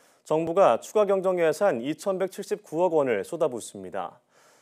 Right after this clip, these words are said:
산업통상자원부는 국무회의에서 이 같은 내용의 소재 부품 장비 추경 예산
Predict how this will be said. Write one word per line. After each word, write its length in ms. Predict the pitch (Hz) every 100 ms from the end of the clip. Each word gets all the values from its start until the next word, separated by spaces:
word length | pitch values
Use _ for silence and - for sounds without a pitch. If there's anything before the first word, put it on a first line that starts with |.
| _ _
산업통상자원부는 1040 | 190 185 180 180 190 180 180 170 175 202
국무회의에서 920 | 180 180 180 175 160 143 139 101 - _ -
이 80 | -
같은 280 | 165 180
내용의 540 | 165 160 156 190 120 104
소재 300 | - 185 190
부품 360 | 180 - 196
장비 380 | 196 131 156 180
추경 340 | 170 - 214 190
예산 380 | 151 160 104